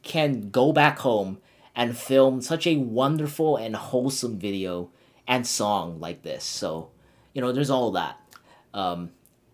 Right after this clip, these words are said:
so yeah, considering that we already have four songs so far on the playlist,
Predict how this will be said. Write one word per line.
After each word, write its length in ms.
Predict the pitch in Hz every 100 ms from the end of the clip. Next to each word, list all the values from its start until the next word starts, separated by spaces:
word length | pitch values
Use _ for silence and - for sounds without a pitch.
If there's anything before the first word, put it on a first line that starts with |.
| -
so 300 | - 147 127
yeah, 320 | 120 175 190 - - _ _ _ -
considering 580 | 196 - 302 294 262
that 160 | 156 143
we 120 | 170
already 240 | 156 156 147
have 280 | 139 127
four 260 | - 175 196
songs 560 | 185 175 160 117 90 -
so 280 | - 113
far 260 | 110 117 104
on 140 | 98
the 80 | 95
playlist, 580 | - 113 110 95 - -